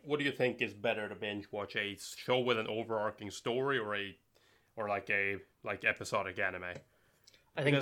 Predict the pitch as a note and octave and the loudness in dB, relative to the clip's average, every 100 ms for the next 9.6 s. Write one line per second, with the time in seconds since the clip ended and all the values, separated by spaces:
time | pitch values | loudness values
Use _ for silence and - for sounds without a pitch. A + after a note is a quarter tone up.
0 | B2 - C3+ - - C#3+ D3 C#3+ D#3 C#3 | 4 6 6 6 -2 2 6 6 4 -2
1 | B2 C3+ C3 B2 - C3+ A#2+ B2+ B2 A#2+ | -2 0 0 -2 -4 -2 -2 -2 0 0
2 | - B2 C3 B2 A#2 A2 A2 - - - | 0 0 2 2 2 2 0 -2 -6 -8
3 | _ - B2 - C#3+ C3 B2 A#2+ A#2 - | _ -2 0 4 4 4 2 2 2 -4
4 | - _ _ - - C#3+ B2 A#2+ A#2 A2+ | -6 _ _ -18 -2 4 4 4 2 2
5 | - B2 A2+ A#2+ A#2 A2 A2 A2 A2+ A#2+ | 0 -2 -2 -6 -2 0 2 0 -4 -4
6 | A#2 A#2+ A2+ - - _ - B3 F3 C#3+ | -2 -2 -2 -6 -20 _ 8 10 10 4
7 | - A3+ G3+ C#3+ A#2 G#2+ - _ - D#3+ | 0 2 4 4 4 2 -6 _ 4 6
8 | D#3+ E3+ E3+ C3+ C#3 F3 E3+ E3+ D#3+ C#3+ | 8 8 6 4 10 10 10 6 6 8
9 | D#3+ D3+ C#3+ F#3 C3 A2+ | 8 6 6 6 6 2